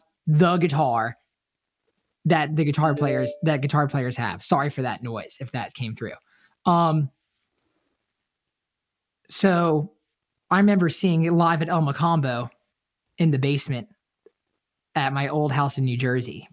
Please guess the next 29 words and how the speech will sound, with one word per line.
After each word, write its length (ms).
before 220
we 60
moved 160
to 80
Nashville. 340
My 140
dad 180
would 140
play 160
it 60
all 100
the 80
time. 360
And 80
I 80
was 180
maybe 240
four, 400
four 180
or 60
five 180
years 160
old 140
at 80
this 140
point. 280
I 60
remember 240
thinking, 560